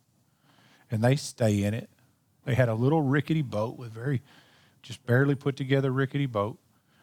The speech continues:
And they would stay in that hut, and day and night they would take turns going out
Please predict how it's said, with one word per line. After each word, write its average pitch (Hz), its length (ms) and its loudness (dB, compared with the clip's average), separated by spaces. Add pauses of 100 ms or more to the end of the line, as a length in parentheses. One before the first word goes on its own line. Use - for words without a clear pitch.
(140)
And 117 100 0
they 123 60 4
would 120 100 2
stay - 320 0
in 175 140 2
that 160 160 4
hut, 120 360 0
and 113 240 -6
day 139 280 4
and 170 160 0
night 113 320 -2
they 117 100 -2
would 113 160 -4
take 151 260 -2
turns 110 360 -4
going 139 400 0
out 113 200 2